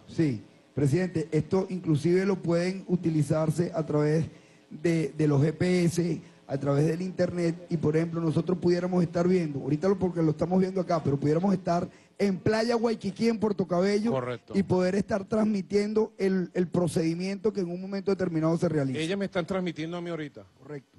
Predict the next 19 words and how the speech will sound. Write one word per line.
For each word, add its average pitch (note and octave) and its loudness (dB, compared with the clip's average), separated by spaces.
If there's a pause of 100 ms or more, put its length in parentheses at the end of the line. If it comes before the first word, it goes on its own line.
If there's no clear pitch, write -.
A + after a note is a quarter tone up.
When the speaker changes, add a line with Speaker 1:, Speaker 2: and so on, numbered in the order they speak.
Speaker 2:
Olivero. C3+ 0 (720)
Mira, D#3 -12
no, F3+ 0
déjala G3 2
ahí, G#3 2
deja G3 -2
que, E3 -10
mira, F3+ -6
estamos F3 -12
saliendo E3 -10
ahí, F#3 -6
Olivero. D#3 -12 (500)
Ya A#2 -18
va. B2+ -10 (440)
Mira, D3+ -12
mira, E3+ -10
mira, E3+ -10
mira, E3+ -10
mira. E3+ -10